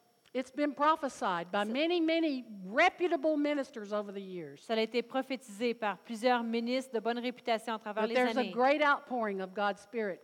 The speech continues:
Speaker 1: coming before Jesus returns.
Speaker 2: Qu'il y a un grand déversement de l'Esprit de Dieu qui va venir avant que Jésus revienne.
Speaker 1: This woman that I mentioned, Maria Woodworth Etter,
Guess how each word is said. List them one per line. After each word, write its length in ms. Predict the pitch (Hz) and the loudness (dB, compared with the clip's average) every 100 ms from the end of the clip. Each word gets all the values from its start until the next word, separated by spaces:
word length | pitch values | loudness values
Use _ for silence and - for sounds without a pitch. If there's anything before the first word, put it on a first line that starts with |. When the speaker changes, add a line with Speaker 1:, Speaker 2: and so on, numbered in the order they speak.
| 220 | -8
Speaker 1:
coming 280 | 202 175 | -6 -6
before 280 | 170 - 202 | -10 -12 -12
Jesus 380 | 180 196 175 - | -10 -10 -12 -16
returns. 420 | 170 - 165 139 381 | -20 -14 -14 -14 -6
Speaker 2:
Qu'il 100 | 240 | -4
y 20 | |
a 40 | |
un 180 | 220 214 | -2 -2
grand 80 | 240 | -2
déversement 560 | 233 226 240 247 233 | 0 0 0 -2 -2
de 80 | 226 | -2
l'Esprit 560 | 214 220 - 240 247 - | -2 -4 -6 -10 -10 -10
de 160 | 214 240 | -4 -4
Dieu 360 | - 240 196 - - _ | -2 -2 -2 -6 -20 _
qui 80 | 220 | -2
va 140 | 226 | 0
venir 400 | 220 233 226 214 214 226 | 0 0 0 -2 -4 -4
avant 380 | 202 202 214 220 | -4 -2 -2 -4
que 140 | 233 | -6
Jésus 280 | 190 202 196 | -6 -6 -6
revienne. 460 | 202 180 196 180 156 | -6 -6 -8 -8 -8
Speaker 1:
This 180 | 196 196 | -8 -8
woman 360 | 226 233 247 226 | -2 0 0 0
that 100 | 208 | 0
I 100 | 202 | 0
mentioned, 400 | 208 214 - 196 | -2 -4 -6 -6
Maria 280 | 196 202 214 | -4 -2 -2
Woodworth 380 | 214 208 208 202 | -4 -4 -6 -4
Etter, 280 | 220 220 | -2 -2